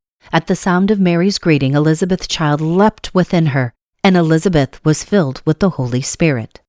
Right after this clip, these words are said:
Elizabeth gave a glad cry and exclaimed to Mary, "God has blessed you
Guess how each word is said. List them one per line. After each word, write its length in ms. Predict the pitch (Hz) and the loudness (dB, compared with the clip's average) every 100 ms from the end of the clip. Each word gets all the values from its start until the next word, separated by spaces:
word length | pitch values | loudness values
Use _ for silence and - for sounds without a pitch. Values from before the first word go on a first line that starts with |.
| _ _ _ _ _ _ _ | _ _ _ _ _ _ _
Elizabeth 600 | 202 196 185 170 160 190 160 | 2 4 2 0 0 -2 0
gave 280 | 170 165 | 2 4
a 80 | 160 | 2
glad 480 | 143 147 147 156 165 | 0 0 2 0 -2
cry 340 | - 151 143 - | -2 0 0 0
and 120 | 160 | 0
exclaimed 540 | 165 - 180 175 185 | 0 -2 -2 0 0
to 80 | - | 0
Mary, 420 | 185 151 135 127 - _ _ - | 0 2 0 -4 -10 _ _ -2
"God 360 | 170 175 185 | 0 2 0
has 280 | - 196 180 | 0 -2 -2
blessed 440 | - 156 - - | -2 -2 -2 -2
you 100 | 165 | -2